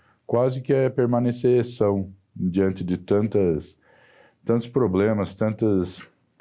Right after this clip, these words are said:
coisas ruins que a gente vê na, na nossa profissão, a gente vê na sociedade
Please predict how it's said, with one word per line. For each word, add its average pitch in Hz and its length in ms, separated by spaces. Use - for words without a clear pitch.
coisas 98 440
ruins 95 380
que - 80
a 85 40
gente 85 260
vê 85 380
na, 85 320
na 82 260
nossa 87 300
profissão, 92 480
a 92 40
gente 90 160
vê 98 100
na 98 120
sociedade 95 760